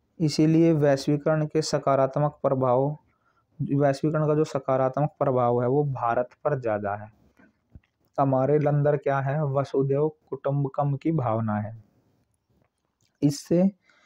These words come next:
भारत का दूसरे राष्ट्रों के साथ आपसी जो निर्भरता है वो ज़्यादा बढ़ गई है। इससे, अ, अर्थव्यवस्था के बढ़ते हुए आर्थिक एकीकरण की प्रक्रिया भी कहा जाता है।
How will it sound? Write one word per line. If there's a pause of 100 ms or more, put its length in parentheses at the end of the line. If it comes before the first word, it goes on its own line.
(380)
भारत
का
दूसरे
राष्ट्रों
के
साथ (420)
आपसी
जो
निर्भरता
है
वो
ज़्यादा
बढ़
गई
है। (800)
इससे,
अ, (600)
अर्थव्यवस्था
के
बढ़ते
हुए (140)
आर्थिक
एकीकरण
की
प्रक्रिया
भी
कहा
जाता
है।